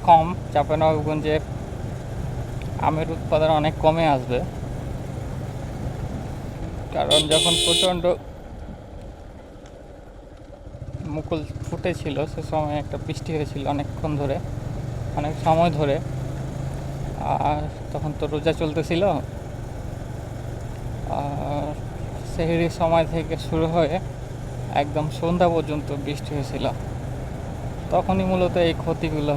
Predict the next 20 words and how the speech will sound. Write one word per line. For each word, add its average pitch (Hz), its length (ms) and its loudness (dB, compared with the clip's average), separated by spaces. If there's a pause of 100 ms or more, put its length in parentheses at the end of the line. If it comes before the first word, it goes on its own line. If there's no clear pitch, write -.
হয়েছে। 135 340 0 (2250)
এতে 143 220 0 (240)
এবার 139 180 4 (100)
আম 147 160 6
চাষিরা 151 400 6 (580)
ব্যাপক 160 360 8 (360)
বিপাকে 165 380 6 (100)
পড়বেন, 139 340 4 (120)
বিশেষ 143 300 -2
করে 139 220 0
কীটনাশক, 151 520 2 (120)
বালাইনাশক 147 480 6 (220)
যে 143 80 2 (100)
খরচ, 156 320 4 (960)
এই 139 140 -4
খরচটা, 151 360 0 (300)
খরচটা 156 360 0 (100)
অতিরিক্ত, 156 360 0 (100)
কিন্তু 180 220 -2
চাষিরা 143 360 4